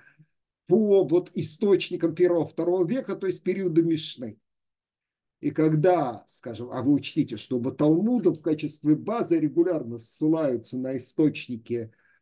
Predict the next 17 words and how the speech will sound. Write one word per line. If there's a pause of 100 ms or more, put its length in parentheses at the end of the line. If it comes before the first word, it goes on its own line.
(140)
то,
что
называется
Барай,
даже
если
это
не
Мишна,
а
Барайта, (720)
то
это
всегда
источники
именно
эти.